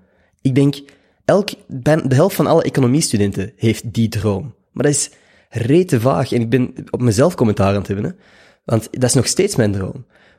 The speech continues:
Maar ik weet nog niet welke business ik wil opstarten. Ik weet nog niet wat mijn zaak gaat zijn later. Dus,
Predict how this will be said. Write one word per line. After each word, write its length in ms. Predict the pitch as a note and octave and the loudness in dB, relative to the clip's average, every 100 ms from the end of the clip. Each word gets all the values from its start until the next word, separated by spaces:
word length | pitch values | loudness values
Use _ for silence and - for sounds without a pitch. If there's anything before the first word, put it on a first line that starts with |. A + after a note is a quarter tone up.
| - | -2
Maar 140 | C3 | -2
ik 100 | B2+ | 2
weet 160 | A#2+ F#3 | 2 2
nog 140 | D3+ | 4
niet 200 | D3 G#2+ | 2 4
welke 260 | A#2 D3+ A#2 | 2 2 0
business 400 | G2+ A2+ G#2 G2 | 0 2 2 -2
ik 180 | F#2 | -4
wil 100 | - | -4
opstarten. 340 | G2 G2+ - - | -4 -4 -6 -6
Ik 60 | - | -4
weet 80 | |
nog 100 | A#2+ | -2
niet 160 | G#2+ G2 | 0 0
wat 140 | G2+ | 2
mijn 240 | A#2+ A2+ G2+ | 2 2 2
zaak 320 | F#2 G2+ G#2 | 0 -2 -4
gaat 240 | - G2 | -4 -4
zijn 320 | F2 G2 G#2 G2+ | -2 -2 -2 -4
later. 400 | C3 A#2+ - - _ _ _ G#2+ - | -6 -8 -12 -20 _ _ _ -20 -2
Dus, 540 | D#3+ D3 - - - | 2 2 0 -4 -8